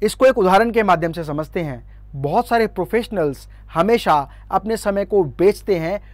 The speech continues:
वो दूसरे का समय खरीदने में सक्षम नहीं हो पाते हैं। एक प्रोफेशनल डॉक्टर अपने पेशेंट्स का जब ट्रीटमेंट करता है तो मान लीजिए एक डॉक्टर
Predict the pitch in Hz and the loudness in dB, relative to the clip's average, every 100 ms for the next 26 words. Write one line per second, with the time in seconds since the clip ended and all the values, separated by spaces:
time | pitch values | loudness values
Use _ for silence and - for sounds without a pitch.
0 | - 175 143 180 208 220 208 202 196 180 | -10 -6 -4 -4 -4 -4 -4 -4 -6 -8
1 | 175 - 151 185 190 151 143 143 - - | -8 -6 -4 -4 -4 -6 -8 -12 -20 -20
2 | - - 233 - 202 147 - - 156 151 | -10 -2 -2 0 -2 -2 -6 -16 -10 -6
3 | 165 190 165 151 143 131 127 113 - - | -4 -2 -2 -4 -6 -10 -14 -14 -20 -8
4 | 202 208 202 208 - 202 156 202 - 156 | -8 -6 -8 -8 -8 -2 0 0 0 -2
5 | 131 - - 185 - 208 - 185 240 240 | -4 -18 -8 -8 -6 -6 -2 -2 -2 -6
6 | - 180 131 - - - 170 - 226 202 | -4 -4 -4 -8 -16 -2 -2 0 -4 -2
7 | 196 160 143 165 156 180 - - - 180 | -6 -4 -4 -2 -2 -4 -8 -8 -2 2
8 | 233 233 208 151 175 202 - 185 165 139 | 2 2 0 0 0 0 -6 -8 -4 0
9 | 214 - 165 | 0 2 -2